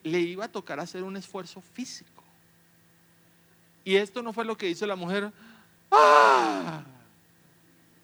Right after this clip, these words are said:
Aquí no dice que la mujer hizo nada de eso. Hay personas que se desaniman tan fácilmente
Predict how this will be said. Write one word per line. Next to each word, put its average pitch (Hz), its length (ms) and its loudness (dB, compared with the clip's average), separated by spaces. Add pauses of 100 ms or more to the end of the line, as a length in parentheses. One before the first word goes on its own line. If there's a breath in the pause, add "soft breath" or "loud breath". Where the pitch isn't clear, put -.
(1500)
Aquí 165 240 -6
no 220 140 -6
dice 226 220 -6
que 214 100 -8
la 196 100 -6
mujer 175 240 -8
hizo 202 240 -10
nada 202 360 -10
de - 120 -12
eso. - 180 -12 (760 soft breath)
Hay 208 120 0
personas 247 440 -6
que 240 140 -8
se 208 140 -6
desaniman 180 1000 -6
tan 147 240 -12
fácilmente 202 920 -12